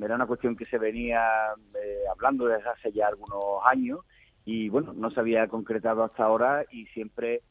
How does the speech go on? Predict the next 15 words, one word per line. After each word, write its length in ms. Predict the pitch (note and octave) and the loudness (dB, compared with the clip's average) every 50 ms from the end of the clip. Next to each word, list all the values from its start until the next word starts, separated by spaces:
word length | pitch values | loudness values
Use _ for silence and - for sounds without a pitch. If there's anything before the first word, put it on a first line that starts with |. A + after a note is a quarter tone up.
| _ - - | _ -16 -10
lo 140 | - G2+ - | -10 -8 -8
que 180 | - G2 G2+ | -6 -8 -8
es 60 | G2+ | -6
mayor 280 | G#2+ A2 G2+ G#2 G#2 G2 | -6 -6 -6 -6 -6 -8
presencia 760 | - G#2+ G#2+ - - B2 C3+ C3+ - - A#2 G2+ F#2+ F#2 F2+ F2+ | -8 -8 -8 -4 -2 -2 -2 -2 -2 0 0 2 2 2 0 0
de 300 | F2+ F#2+ F#2+ F#2+ F#2 - | 0 0 2 0 0 -2
personal 400 | - F#2 - - G2 F#2+ F#2+ G2 | -4 -10 -8 -6 -4 -2 -2 -2
militar 440 | G2+ G2 F#2+ F#2+ - G#2+ A#2 B2 | -2 -2 -2 0 2 4 4 4
y 60 | A#2+ G#2 | 2 0
también 260 | G2 F#2 F#2+ G2 F#2+ | -4 -2 -4 -4 -6
con 160 | - G2+ G2 | -6 -10 -14
sus 140 | - - - | -14 -18 -14
familias 340 | G2+ G2+ G2 G2 G2 G2 G#2 | -14 -14 -12 -10 -12 -12 -12
y 40 | |
demás 280 | G2 F#2+ F#2+ A#2 B2 A#2+ | -10 -6 -2 -2 -2 -2